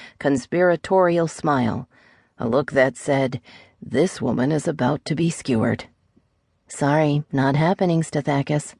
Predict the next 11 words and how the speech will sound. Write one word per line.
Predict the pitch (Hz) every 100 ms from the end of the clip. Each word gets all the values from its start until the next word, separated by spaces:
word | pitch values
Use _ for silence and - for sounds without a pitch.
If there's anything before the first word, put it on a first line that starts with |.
| _ _ _ _ _ _ _ _ 156
Nevertheless, | 147 127 107 123 127 135 -
her | 113
pulse | - 139 127 -
quickened. | - 143 123 120 120 - - - - _ -
She | -
became | 196 185 180 165
aware | 156 143
of | 131
Jonah, | 170 160 123 117 - - - -
her | 113
fiancé, | - 135 151 123 - 156